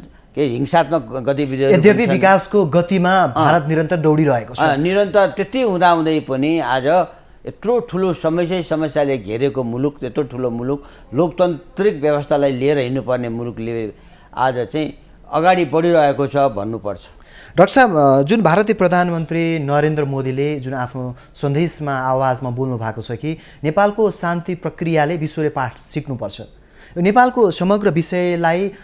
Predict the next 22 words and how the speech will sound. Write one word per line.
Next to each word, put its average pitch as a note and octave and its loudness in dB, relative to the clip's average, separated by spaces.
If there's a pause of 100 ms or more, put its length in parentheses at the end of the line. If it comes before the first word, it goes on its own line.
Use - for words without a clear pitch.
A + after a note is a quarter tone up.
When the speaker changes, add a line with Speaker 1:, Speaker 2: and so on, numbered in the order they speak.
(140)
Speaker 2:
वर्तमान D#3 0
भारतीय C3+ -2
प्रधानमन्त्रीले C3+ -4
लिने C3 -2
विषय D#3+ 0
भनेको B2+ -4 (140)
सिङ्गो D#3+ -2
देशले C#3 2
लिने B2+ -4
विषय A#2+ -6
हो, A2 -6 (300)
लिने C#3 0
जिम्मेवारी A#2 -2
हो। B2 -6 (300)
किन B3+ 0
यति B3 2
धेरै E3 0
प्राथमिकतामा E3+ -4
पर्नुको D3+ -4
कारण A#2 -6
के G#2+ -14
हो? E2+ -16